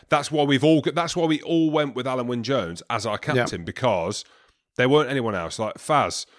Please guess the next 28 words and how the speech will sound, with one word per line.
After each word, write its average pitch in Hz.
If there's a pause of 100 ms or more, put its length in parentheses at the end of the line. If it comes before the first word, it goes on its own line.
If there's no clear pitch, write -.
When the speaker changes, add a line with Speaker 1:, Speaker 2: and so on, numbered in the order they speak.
(380)
Speaker 1:
after -
Bigaroo's 165
performance 135
at 110
the 107
weekend, 120
I -
thought 120
he 110
was 101 (140)
absolutely 123
sensational. 101 (220)
Speaker 2:
Yeah. 113
Speaker 1:
He's 147
a 127
starting 117
ten 139
now, 87
so 117
is 123
Farrell 127
gonna 117
play 113
twelve? 127 (280)
Oh, 95
I 95
don't 101
know. 135